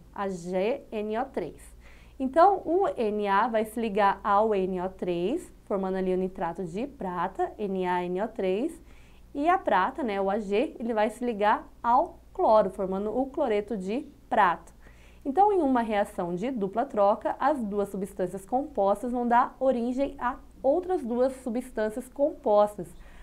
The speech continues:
através da troca dos cátions e dos ânions existentes. Então, vai ser uma reação entre duas substâncias compostas.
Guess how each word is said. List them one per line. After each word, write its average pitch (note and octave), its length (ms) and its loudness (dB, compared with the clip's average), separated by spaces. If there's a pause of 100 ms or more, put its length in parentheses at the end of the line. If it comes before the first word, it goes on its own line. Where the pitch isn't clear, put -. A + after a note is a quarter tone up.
(140)
através A3+ 400 0
da C4 140 6
troca A#3 340 4
dos B3+ 200 -2
cátions G#3 760 -2
e C#4 140 -4
dos C#4+ 220 -2
ânions A3+ 440 0
existentes. G#3+ 1040 -4 (500)
Então, G#3+ 180 2
vai A3+ 120 0
ser A#3 120 -4
uma A#3 100 0
reação A#3 420 -2
entre A#3+ 180 -4
duas B3 340 2
substâncias B3 800 -4 (100)
compostas. - 720 -4